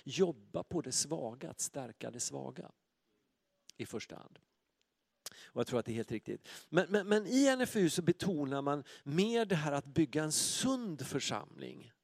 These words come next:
än en växande församling. Eh, därför att, att en sund församling kommer att växa, menar man på. Och det ligger mycket i det, även om jag, eh, inte tycker det är hela sanningen. Ehm, så, så, så ligger en stor sanning i det.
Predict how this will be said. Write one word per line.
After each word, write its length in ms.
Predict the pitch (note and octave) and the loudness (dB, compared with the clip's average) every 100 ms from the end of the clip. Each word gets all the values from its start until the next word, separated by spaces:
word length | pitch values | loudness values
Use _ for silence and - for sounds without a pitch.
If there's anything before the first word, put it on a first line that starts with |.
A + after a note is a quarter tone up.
| _ _ _ | _ _ _
än 160 | B2 A#2+ | -8 -6
en 140 | A#2 | -6
växande 460 | A2+ - - G#2 A#2 | -8 -4 -6 -6 -10
församling. 640 | A2 A#2 - - C#3 F#3+ _ _ _ _ _ _ _ | -10 -12 -12 -16 -16 -16 _ _ _ _ _ _ _
Eh, 200 | B2 C3 | -4 0
därför 300 | C#3 C3+ C3+ | 0 0 0
att, 140 | C#3 | 0
att 200 | C#3 C3 | -2 -4
en 180 | - C#3 | -4 -4
sund 420 | - - G3 G3+ | 0 4 4 2
församling 480 | G3 F#3+ C#3 A#2+ B2 | -2 -2 -2 -4 -8
kommer 380 | - C#3 G#2 G#2 | -4 -2 -2 -4
att 160 | G#2+ B2+ | -8 -4
växa, 640 | C#3+ - - - - A#2+ _ _ - _ | -4 -4 -4 -4 -4 -14 _ _ -20 _
menar 240 | A2+ G#2+ | -10 -8
man 120 | A2 A2 | -10 -8
på. 140 | A#2+ | -4
Och 80 | B2+ | 0
det 120 | D3 | 2
ligger 200 | D#3 D#3+ | 4 2
mycket 360 | F3+ E3+ - G3+ | 2 0 -2 -4
i 200 | D3+ A2+ | -2 -2
det, 140 | A2+ | -2
även 260 | A#2+ C3+ C#3+ | 0 0 2
om 80 | |
jag, 220 | D#3 D3+ D3+ - - - | 2 2 0 -12 -20 -16
eh, 580 | - C#3 C#3 - D#3 | -12 -8 -8 -8 -6
inte 180 | D#3+ D#3 | -2 -2
tycker 260 | D#3+ D#3 D3 | -4 -6 -4
det 60 | |
är 40 | D3 | -4
hela 420 | F3 G3 F3+ A#3+ | -2 -2 0 0
sanningen. 640 | - A2+ - - - B2 A#2+ _ _ - - _ | 0 -2 -8 -14 -14 -16 -20 _ _ -20 -20 _
Ehm, 1120 | B2 A#2+ B2 A#2+ A#2+ A#2 A#2 B2 - - - C#3+ | -6 -4 -4 -6 -8 -10 -16 -18 -18 -18 -16 -10
så, 280 | - C#3+ | -4 -4
så, 220 | C3+ D3 C#3+ | -4 -4 -4
så 180 | - | -2
ligger 220 | C#3+ C#3 D3 | -2 -2 -2
en 80 | |
stor 260 | C#3+ - D#3+ | -2 -2 -4
sanning 460 | - A2+ G2 A2 A2+ | -4 -6 -8 -12 -12
i 80 | |
det. 260 | A2 - C#3 | -12 -12 -16